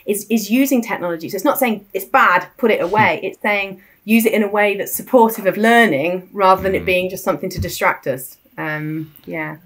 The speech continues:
Speaker 2: Yeah, definitely. I think that's a really good point. And, um, I,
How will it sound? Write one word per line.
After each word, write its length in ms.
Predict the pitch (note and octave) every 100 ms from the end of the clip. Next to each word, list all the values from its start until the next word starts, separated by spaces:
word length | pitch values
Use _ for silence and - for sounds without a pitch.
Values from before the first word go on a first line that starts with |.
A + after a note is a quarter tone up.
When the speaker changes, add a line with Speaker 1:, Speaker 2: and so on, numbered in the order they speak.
| _ _ -
Speaker 2:
Yeah, 300 | A#2 B2+ A#2
definitely. 360 | A2 - G2
I 40 | F2+
think 180 | G#2 F2+
that's 180 | F2
a 40 | G2
really 180 | F#2 F2
good 180 | F2
point. 260 | - F#2+ E2+
And, 280 | F#2 F2+ F2 -
um, 400 | F2+ F2 F2 - _
I, 220 | B2 A2+